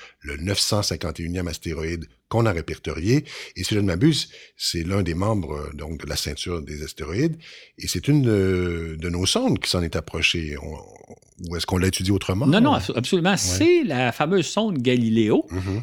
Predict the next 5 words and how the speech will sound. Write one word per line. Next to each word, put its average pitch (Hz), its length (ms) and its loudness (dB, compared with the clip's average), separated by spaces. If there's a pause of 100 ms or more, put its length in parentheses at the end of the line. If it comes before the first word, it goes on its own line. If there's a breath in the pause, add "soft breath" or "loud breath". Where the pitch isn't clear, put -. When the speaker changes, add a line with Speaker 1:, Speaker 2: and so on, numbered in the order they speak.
Speaker 2:
qui 240 200 6
se - 200 0
rendait 143 680 0 (120)
vers 98 380 -2
Jupiter 113 480 -4